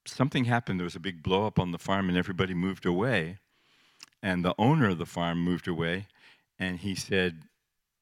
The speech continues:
"We're all leaving, and you can have the farm." So here I, I've got access to this farm. Now, I, he didn't give me the deed to the farm, but we were able to,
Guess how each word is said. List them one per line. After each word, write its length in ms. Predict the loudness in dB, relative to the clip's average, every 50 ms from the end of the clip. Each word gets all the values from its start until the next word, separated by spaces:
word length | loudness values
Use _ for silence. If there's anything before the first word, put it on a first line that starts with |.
| _ _ -6
"We're 240 | -2 2 2 4
all 160 | 6 6 4 4
leaving, 380 | 4 2 2 0 0 0 2
and 160 | 2 2 2
you 120 | 0 -2 -2
can 180 | -2 -4 -2
have 200 | -2 -2 -2 -2
the 80 | -4 -8
farm." 440 | -4 -2 0 0 0 -2 -4 -6 -10 -16 _ _ _ _ _ _ _ _ _ _ _ _ _ _ _ _ _ _ _ _ _ _ -20 -20 -20 -20 -20 -20 _ _ _ _ _ _ _ _
So 240 | -18 -10 -4 -4 -2
here 340 | -2 0 0 0 0 0 -2 -4
I, 280 | -4 -4 -4 -4 -4 -6 -8 _ -12
I've 80 | -6 -2
got 160 | -2 0 0
access 400 | 0 -2 -2 -2 -4 -6 -6 -4
to 120 | -6 -4
this 220 | -2 -2 -2 -2 -2
farm. 320 | 0 0 0 2 2 2
Now, 160 | 2 2 2 2
I, 100 | -2 -4 -4 -2
he 160 | -2 0 0
didn't 220 | 0 0 0 0
give 120 | 0 2 2
me 140 | 2 2
the 160 | 0 0 -4 -4
deed 480 | -4 -6 -6 -4 -4 -4 -4 -6 -6
to 120 | -8 -8 -8
the 140 | -8 -8
farm, 540 | -10 -8 -6 -4 -4 -4 -6 -8 -8 -10 -12 -14 _ -20 -20 -20 -20 -20 _ _ 0
but 200 | 0 0 0 0
we 160 | -2 -2 0
were 240 | 2 2 2 0 0 0
able 340 | -2 -2 0 -2 -2 -2
to, 400 | -4 -6 -8 -6 -4 -4 -4 -4